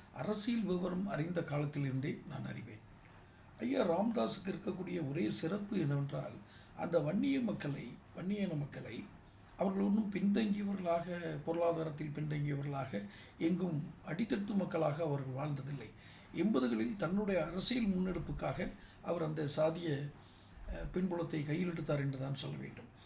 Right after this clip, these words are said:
அதற்கு பிறகு அவர் எடுத்த பல, அவருடைய மிக முக்கியமாக,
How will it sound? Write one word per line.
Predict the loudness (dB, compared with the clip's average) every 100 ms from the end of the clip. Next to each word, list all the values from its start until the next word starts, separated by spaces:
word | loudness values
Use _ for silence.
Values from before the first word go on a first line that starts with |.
| -20 -20 -4
அதற்கு | 0 2 0
பிறகு | 0 2 2 4
அவர் | 2 2
எடுத்த | 0 -2 -4 -4
பல, | -2 0 0 -2
அவருடைய | -4 -4 0 0
மிக | 0 0 4 4
முக்கியமாக, | 4 2 2 2 2 0